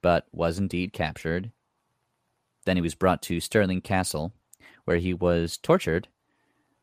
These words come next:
uh, after he was brought there. He was nailed to a tree and dragged through the streets, his body torn with pincers, and his son was tortured and beheaded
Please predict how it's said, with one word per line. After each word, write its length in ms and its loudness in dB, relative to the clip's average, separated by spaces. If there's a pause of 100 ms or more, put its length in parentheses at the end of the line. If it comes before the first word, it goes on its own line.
(140)
uh, 240 -4
after 220 -2
he 100 -4
was 120 -4
brought 260 0
there. 200 -10 (220)
He 140 -4
was 160 -4
nailed 300 4
to 100 2
a 40 2
tree 420 2 (460)
and 120 -6
dragged 300 2
through 160 -2
the 100 -8
streets, 540 -4 (640)
his 140 -6
body 280 4
torn 540 0 (100)
with 260 0
pincers, 600 0 (540)
and 120 -2
his 120 -2
son 440 4
was 180 -2
tortured 540 0
and 320 -2
beheaded 680 -2